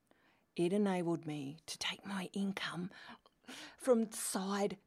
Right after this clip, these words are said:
to a full-time, from twenty-five thousand in one, by one December to a hundred twenty-three thousand by the following December. Oh my gosh. Just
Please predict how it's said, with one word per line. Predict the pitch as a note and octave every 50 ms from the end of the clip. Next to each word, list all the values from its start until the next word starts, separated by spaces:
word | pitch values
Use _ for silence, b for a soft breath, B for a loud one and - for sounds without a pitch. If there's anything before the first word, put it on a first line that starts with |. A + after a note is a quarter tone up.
| _
to | - - G#3+ F#3
a | - F#3
full-time, | - - F3 F3+ E3 - F3 E3 D#3 D3 - - D#3 -
from | - - F#3+ F3 E3+
twenty-five | - - - G#3+ A3 B3 A#3 A#3 - F#3+ F3+ F3
thousand | - F3 D#3+ D#3+ - - D#3+
in | E3 D#3 D3+
one, | D#3+ D#3+ D#3+ D#3+ D#3+ D#3+ - _ _ _ _ _ _ _ _ _ _
by | - F#3+ E3+
one | D#3+ E3 D#3+ D#3+
December | D#3 E3+ - - D3 C#3+ D#3+ D#3 D#3 D#3+ B B B B B B B B B _ -
to | - - F#3 F3+ E3+ E3+ - -
a | -
hundred | - F#3+ E3 F3 D#3+
twenty-three | - - D#3+ D#3+ E3 D#3+ - - D#3+ D#3+
thousand | D3+ - D3+ D3 D3 D3 D#3 D#3+ D3+ D3+ -
by | - D#3
the | D#3+ -
following | - - - - D3+ D#3 E3 F3 F3 D#3+
December. | D3+ D#3 - - D#3 C#3 - - - - - _ _ - A3+
Oh |
my | B3+ C#4+ D4 D4
gosh. | - D4 D4 F#4+ E4 A#3 - - - B B B B B B B B B B B B B B _ _ _
Just | - - G#3+ A3 G#3+ - - -